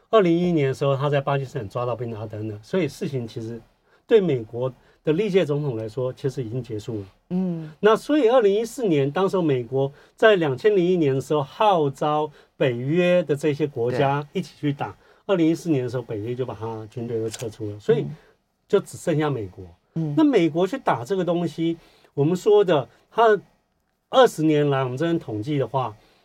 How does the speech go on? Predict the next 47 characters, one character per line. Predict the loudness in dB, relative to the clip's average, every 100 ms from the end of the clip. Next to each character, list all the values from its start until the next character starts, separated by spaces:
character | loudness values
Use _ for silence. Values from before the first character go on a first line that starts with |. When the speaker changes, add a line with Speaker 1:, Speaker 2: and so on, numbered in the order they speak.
| _
Speaker 1:
他 | -4
花 | -2 2 4
了 | 4 0
九 | -2 -6 -6
千 | -4 -2 -2
九 | -2
百 | -6 -8
七 | -10 -6 -6
十 | -6 -10 -10 -10 _ _ _ _ _
那 | -2 0
个 | 0
亿 | -2 -4
美 | -6 -10
金。 | -8 -8 -8 -10
Speaker 2:
嗯。 | -6 0
Speaker 1:
那 | 2
如 | 2
果 | 2 2
说 | 2 2 0 -6
换 | -4 -2
算 | 0 -2
成 | -4 -8
台 | -10 -6
币 | -4
是 | -2 -2
二 | -2
点， | -2 -8 -14 -6
二 | -4
点 | -4 -4
三、 | -6 -4
二 | -4
点 | -4 -10
四 | -12
兆。 | -10 -10 -10 _ _ _ _
那 | 2 2 2
如 | 0 2
果 | 4
再 | 4 2
加 | 2 2 2 2 0
上 | 0 0 0 -4 _
什 | _ -2
么 | 0
利 | 0 0 -2
息 | -4 -8 -6 -2
啊， | 0 2 0
加 | 0 0
上 | 2 0